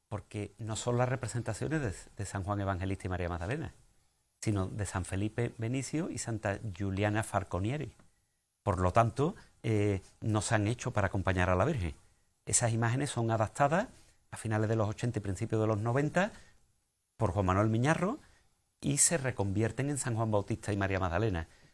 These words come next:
Luego sería un falso histórico incorporarlas al paso, ¿eh?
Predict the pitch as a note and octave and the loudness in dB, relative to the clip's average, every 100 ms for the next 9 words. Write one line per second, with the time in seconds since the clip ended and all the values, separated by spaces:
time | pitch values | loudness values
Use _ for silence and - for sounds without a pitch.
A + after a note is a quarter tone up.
0 | _ B2 A2+ G2+ G2+ - - - G#2 G2+ | _ 4 6 6 4 0 0 2 2 4
1 | A2+ B2+ A#2 A#2 A2 - A2+ - C3+ B2 | 4 4 2 2 0 0 -4 -2 0 0
2 | D#3 G#3+ - - _ - G#2+ G#2+ F#2+ F#2+ | -2 -4 -8 -20 _ -8 -2 0 2 2
3 | F#2 F2 D#2+ F2 E2+ - - - _ - | 2 2 -2 0 -2 -2 -14 -20 _ -12
4 | A2+ | -8